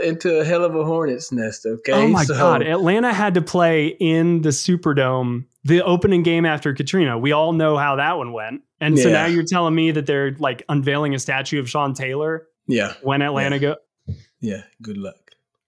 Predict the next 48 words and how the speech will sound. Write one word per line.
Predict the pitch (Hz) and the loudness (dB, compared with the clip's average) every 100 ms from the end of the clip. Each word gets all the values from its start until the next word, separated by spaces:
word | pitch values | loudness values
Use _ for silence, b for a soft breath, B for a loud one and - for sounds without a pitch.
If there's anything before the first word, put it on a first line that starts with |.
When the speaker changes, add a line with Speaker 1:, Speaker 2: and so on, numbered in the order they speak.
| _ _ _ | _ _ _
Speaker 2:
All | 160 | -4
right. | 185 | 0
Well, | 165 156 | 2 2
congratulations | 151 156 143 151 156 170 156 175 175 | 2 0 0 0 0 0 2 0 2
on | 180 | 2
the | |
win. | 160 127 139 170 - | 2 2 0 -2 -2
Speaker 1:
<laughs> | 226 | -2
Speaker 2:
Uh, | 131 127 | 0 0
let | 135 | 0
me | 135 | 0
be | 151 | 2
the | 147 | 0
first | 180 151 156 - | 2 2 2 -2
to | 160 | -4
congratulate. | 170 156 143 127 127 120 | 0 0 0 0 0 0
<laughs> | - 196 - 220 - 240 185 - 185 - 392 320 | 0 -2 0 -2 0 -2 -4 -6 -12 -12 -12 -8
No, | 160 143 131 127 | -2 0 2 0
we, | 151 | 0
we, | 151 165 165 | 0 2 2
uh, | 156 147 | 2 0
we | 156 147 | 0 0
obviously | 147 151 143 156 | 0 -2 -4 -4
have | 135 | -4
to | 139 | -4
wait | 135 | -6
until | 127 139 123 | -6 -6 -6
Sunday | 143 131 127 127 | -6 -4 -4 -6
for | - 127 | -10 -6
that, | 123 123 - | -6 -6 -4
but | 127 123 b b _ - | -4 -4 b b _ -6
we | 135 139 135 165 | -2 0 0 -2
don't | 147 151 | 0 0
have | 156 147 | 0 -2
to | 156 | 0
wait | 160 | 0
as | 143 | 2
long | 175 165 156 | 2 0 0
to | 147 | -2
hear | 143 | 0
this | 143 151 - - | 0 0 -2 -8
excellent | 147 - 143 139 139 _ | -6 -4 -2 -2 -4 _
conversation. | 147 127 117 - 127 - 127 | -2 -2 -2 -2 -4 -4 -6
Anthony, | 123 131 123 | -6 -6 -8
thank | 123 135 135 | -8 -10 -8
you | 127 | -8
so | - 147 135 | -4 -2 0
much | 123 123 - | -2 -4 -6